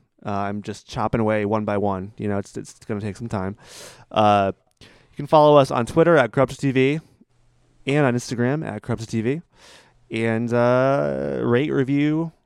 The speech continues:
like, subscribe, uh, donate, all that good stuff, um, on iTunes or, uh, wh-, whatever other podcast, uh, platform you use. And until next time.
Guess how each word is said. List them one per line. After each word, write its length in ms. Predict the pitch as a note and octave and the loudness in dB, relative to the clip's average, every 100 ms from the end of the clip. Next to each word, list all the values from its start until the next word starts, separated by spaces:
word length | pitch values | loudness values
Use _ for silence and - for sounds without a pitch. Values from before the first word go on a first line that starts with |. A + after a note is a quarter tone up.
| D#4 _ C#4+ C4+ C4 | _ _ -20 -20 -8
like, 280 | A2+ C3+ - | -4 -4 -4
subscribe, 720 | C#3 - C3 A#2+ C#3 E3+ E3+ C#3+ - _ - | -10 -2 2 4 4 0 -4 -12 -18 _ -2
uh, 380 | A#2 A2+ A2+ G#2+ | 0 2 0 0
donate, 440 | A2+ A#2+ D3+ E3 | 2 2 2 0
all 140 | B2+ C3 | 0 0
that 160 | A2+ | 0
good 120 | A#2 | -2
stuff, 360 | - A#2 C#3 - _ - - - - - | -4 -4 -4 -8 _ -20 -20 -20 -18 -6
um, 520 | A2+ A2 A2 G#2+ G#2+ G#2+ - _ - - - - - - - - | -2 2 2 0 -4 -10 -18 _ -20 -20 -16 -12 -10 -10 -10 -6
on 180 | G#2+ G#2 | -6 -4
iTunes 640 | A2 A#2 B2 D3+ - - - - - | -6 -2 0 0 -6 -10 -10 -10 -8
or, 180 | - A2+ | -4 -4
uh, 80 | A2 | -4
wh-, 340 | G#2+ A2 A2+ | -10 -8 -4
whatever 320 | A#2+ A2+ G#2+ A2+ | -2 -2 0 0
other 160 | A2 | -2
podcast, 680 | A#2+ A2 G#2 A2 A2 - - - - - | -2 -2 -2 -4 -4 -10 -18 -16 -16 -8
uh, 280 | - G#2+ A2 | -4 -4 -4
platform 460 | A#2+ A2 B2 A#2+ | -4 -2 0 0
you 80 | C3 | 0
use. 320 | C3 D#3+ - - - - - - - - | 0 -2 -4 -14 -16 -16 -16 -18 -18 -4
And 140 | D3+ D3+ | 2 4
until 240 | C3 G3+ | 4 4
next 240 | G3 F#3+ - | 4 2 0
time. 320 | A#2+ F2+ - | -6 -6 -12